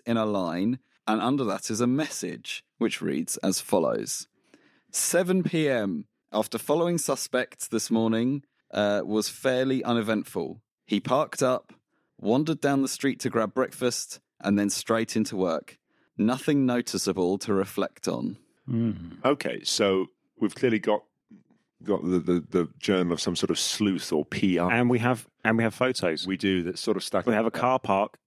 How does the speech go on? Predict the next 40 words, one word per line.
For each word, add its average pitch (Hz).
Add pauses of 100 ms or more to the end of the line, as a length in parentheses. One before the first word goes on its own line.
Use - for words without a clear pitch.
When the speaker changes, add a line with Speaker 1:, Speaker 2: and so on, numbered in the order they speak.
(120)
Speaker 4:
and 101
an 98
office 107 (340)
and 117
a 127
cafe. 135 (260)
Speaker 3:
Could 151
you 190
repeat 185
the 175
message, 180
Danny? 190 (260)
Speaker 1:
Yes, 117
uh, 113
"Seven 185
P 170
M, 101 (280)
after 117
following 180
suspect -
this 110
morning, 104 (280)
was 101
fairly 120
uneventful. 98 (240)
He 95
parked 151
up, 127 (300)
wandered 139
down 139
the 131
street -
to 120
grab 117
breakfast, -
and 95
then 92
straight -
into 107
work. 92